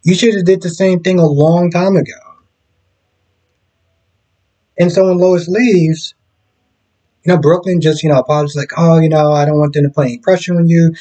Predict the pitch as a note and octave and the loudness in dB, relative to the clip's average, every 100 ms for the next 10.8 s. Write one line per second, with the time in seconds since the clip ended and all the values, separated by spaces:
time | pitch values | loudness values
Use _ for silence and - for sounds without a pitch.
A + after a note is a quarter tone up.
0 | - _ D3+ D3+ C#3+ C#3 A#2 - F#3+ F3+ | -18 _ 0 2 0 -2 -10 -2 0 0
1 | F3 E3+ E3+ D3+ C#3+ C#3+ C3+ A#2+ A2+ - | 0 0 2 0 -2 -4 -2 -6 -8 0
2 | F#3+ F3+ C#3 B2 B2+ C3 A2+ G#2+ G#2 D#3 | 2 2 -2 -6 -6 -4 -6 -6 -6 -2
3 | F#3 F3+ F3 E3+ D#3+ _ - - _ - | 0 2 2 0 -2 _ -20 -20 _ -4
4 | G3 G3+ G#3 G3+ G3 F#3 F3 D#3 D3+ D#3+ | -4 0 -2 0 0 0 -2 -4 -2 0
5 | D3 C#3+ C#3+ _ _ _ _ _ _ _ | 2 0 -4 _ _ _ _ _ _ _
6 | _ _ _ _ _ _ - C3 C#3 A#2+ | _ _ _ _ _ _ -2 0 0 0
7 | A#2+ F2+ F#2 A#2 C#3 E3 D#3 G#3+ G#3 C#3+ | -2 -4 -10 -4 -2 -2 0 -2 -2 -4
8 | D3 C#3+ D3+ E3 E3 - E3 D#3+ F3 E3 | -2 -2 -2 -4 -6 -2 -4 -2 -4 -4
9 | _ _ _ _ _ - E3 F3+ G4 A#3+ | _ _ _ _ _ -14 -10 -6 -4 -2
10 | G#3 F3 E3 D#3+ F3 D#3+ A#2 | 0 0 0 -2 0 0 -2